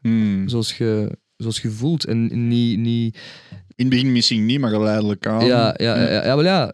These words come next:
Speaker 2: ik heb het, eh, zelf meegemaakt, hè. In het begin was dat helemaal niet zo.
Speaker 1: Hmm.
Speaker 2: Toen, toen was ik, eh, echt nog, eh, nog altijd even schuchter. En toen heb ik echt wel in het begin een paar keer gedacht van, "Ah, is dit, is dit nu wel iets voor mij? Ga ik wel mee op kamp gaan?"
Speaker 1: Hmm.
Speaker 2: Bijvoorbeeld.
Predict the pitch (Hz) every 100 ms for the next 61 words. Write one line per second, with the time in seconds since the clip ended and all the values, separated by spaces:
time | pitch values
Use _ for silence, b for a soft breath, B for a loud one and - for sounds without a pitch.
0 | - - 143 123 - - 92 92 117 107
1 | 120 147 117 107 147 135 117 120 104 101
2 | 104 107 131 110 - 107 - 104 98 98
3 | 101 - 104 92 98 92 92 98 98 98
4 | 98 110 104 104 - 110 107 107 110 110
5 | 110 - 135 - 117 110 107 107 110 107
6 | 110 - 117 127 120 120 120 117 127 123
7 | - 123 131 120 120 - 165 - - _
8 | - 113 110 - 113 117 131 117 113 -
9 | 123 127 107 117 113 110 120 123 123 143
10 | 147 - 113 110 - - 107 101 98 -
11 | _ _ _ _ 113 104 104 101 92 -